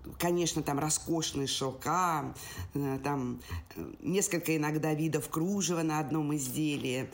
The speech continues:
Э, всё это было расшито, как правило, там, какими-нибудь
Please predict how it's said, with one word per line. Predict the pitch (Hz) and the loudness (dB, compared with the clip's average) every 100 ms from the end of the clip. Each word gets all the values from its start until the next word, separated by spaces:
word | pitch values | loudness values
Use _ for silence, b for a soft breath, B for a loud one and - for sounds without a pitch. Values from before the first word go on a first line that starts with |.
| B B 95 - | B B -10 -6
Э, | 135 123 - - - | -4 -4 -6 -10 -2
всё | - 196 | 2 2
это | 180 | 2
было | 160 165 156 | 2 2 2
расшито, | 160 - 175 156 | 2 0 0 -2
как | 156 151 - | -2 -2 0
правило, | 175 151 139 135 127 B B B - | 0 0 0 -2 -4 B B B -6
там, | 120 | -4
какими-нибудь | 143 156 143 135 131 - | -2 0 0 0 -2 -4